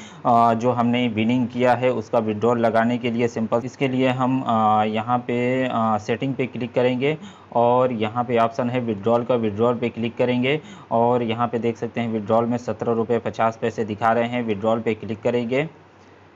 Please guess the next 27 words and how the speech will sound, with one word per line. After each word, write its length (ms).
और 300
यहाँ 280
पे 160
इंटर 340
amount 380
में 160
स-, 140
सत्रह 460
रुपये 480
पच-, 340
सत्रह 380
रुपये 300
यहाँ 260
पे 140
हम 140
fill 260
कर 140
देंगे 400
और 440
उसके 260
बाद 240
हम 140
next 340
पे 120
click 300
कर 100
देंगे 380